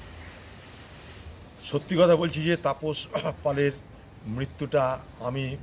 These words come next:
মন থেকে কিছুতে মেনে নিতে পারছি না। আমার খুব, খুব, খুব খারাপ লাগছে। পার্লামেন্টে তার সঙ্গে কথা বলতাম,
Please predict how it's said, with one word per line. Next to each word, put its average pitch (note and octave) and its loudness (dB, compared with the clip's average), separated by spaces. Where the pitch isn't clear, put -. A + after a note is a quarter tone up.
মন A#2 -4
থেকে B2+ -8
কিছুতে G#2+ -8
মেনে G#2+ -4
নিতে F#2+ -6
পারছি - -14
না। - -16
আমার C#3 4
খুব, D3 -2
খুব, C3 -6
খুব C3+ -6
খারাপ - -18
লাগছে। - -16
পার্লামেন্টে C#3+ 6
তার A2+ -4
সঙ্গে A#2+ 0
কথা G#2+ -4
বলতাম, G#2 -6